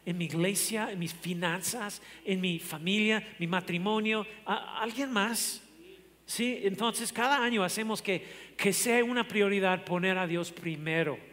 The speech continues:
Primero, y no estamos hablando de, de diezmar hoy necesariamente, pero hay un principio que ap-, que, que es igual, ah, que por ejemplo, eh, el diezmo.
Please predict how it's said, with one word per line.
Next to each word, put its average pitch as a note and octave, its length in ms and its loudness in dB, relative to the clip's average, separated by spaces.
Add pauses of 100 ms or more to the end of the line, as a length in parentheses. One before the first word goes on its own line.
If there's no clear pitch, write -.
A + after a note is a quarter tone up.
(580)
Primero, F3+ 600 2
y G3 60 4
no A#3 160 2
estamos C4 380 0
hablando G3 400 2
de, E3 320 2
de E3 160 -2
diezmar E3+ 480 0
hoy D#3+ 300 0
necesariamente, D#3 680 -4
pero D#3 240 0 (380)
hay A#3+ 180 0
un E4 100 -4
principio F#3+ 640 2
que E3+ 180 0
ap-, E3 380 -6
que, F#3 300 2
que F#3+ 120 2
es F3+ 160 2
igual, D#3+ 460 4 (380)
ah, D3 260 0
que F3+ 120 4
por F3+ 160 4
ejemplo, E3 320 2 (120)
eh, D#3+ 220 -2
el D#3+ 140 -2
diezmo. E3 540 2